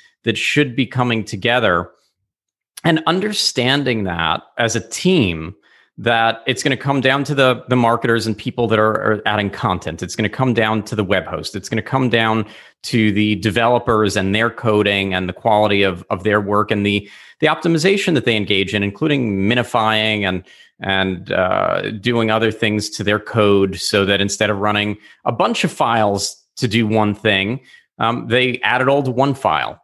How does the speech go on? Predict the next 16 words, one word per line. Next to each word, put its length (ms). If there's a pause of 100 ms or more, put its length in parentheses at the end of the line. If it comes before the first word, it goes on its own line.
And 480 (320)
that's 560
less, 720 (120)
uh, 560
less 220
intensive 720 (440)
when 160
it 80
comes 280
time 320
to, 280
to 140
load 280
the 80
site. 400
So 380